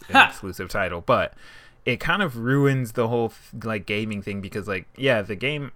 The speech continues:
Speaker 1: looks really good on the P S four, sure, but, like, it would definitely look better on P C, and they could also make more money if they sold it on P C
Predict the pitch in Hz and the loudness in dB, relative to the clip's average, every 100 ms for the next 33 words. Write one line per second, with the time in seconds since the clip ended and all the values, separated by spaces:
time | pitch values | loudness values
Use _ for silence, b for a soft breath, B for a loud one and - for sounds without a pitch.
0 | - 104 123 - 101 110 107 92 110 101 | -12 -2 0 -2 -4 -2 -2 0 -2 -2
1 | 90 87 107 90 - 107 110 - 170 110 | -6 -8 -4 -6 -4 -6 -6 -6 -4 -2
2 | 78 92 92 90 - 131 120 135 123 113 | -2 -4 -4 -8 -4 -2 4 4 4 -2
3 | 107 104 104 98 101 90 90 98 - 92 | -2 -4 -2 0 0 -2 -6 -8 -8 -6
4 | 110 - 190 185 175 180 185 165 131 131 | -8 -6 -6 -4 -4 -4 -2 -2 -2 -4
5 | 131 120 131 147 104 90 92 92 92 90 | -4 -4 -2 -2 -2 -4 -6 -6 -6 -6
6 | 90 85 87 87 - 85 | -8 -10 -10 -10 -8 -8